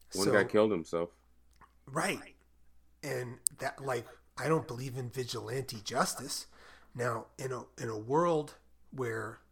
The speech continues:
Speaker 2: prisons are reformed and police is reformed,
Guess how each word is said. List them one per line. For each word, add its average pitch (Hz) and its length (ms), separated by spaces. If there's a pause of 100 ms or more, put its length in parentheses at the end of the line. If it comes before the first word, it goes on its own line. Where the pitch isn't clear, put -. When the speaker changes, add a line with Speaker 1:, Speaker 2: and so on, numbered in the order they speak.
(220)
Speaker 2:
prisons 135 580
are 120 220
reformed 123 840 (440)
and 110 200
police 131 420
is 113 320
reformed, 113 840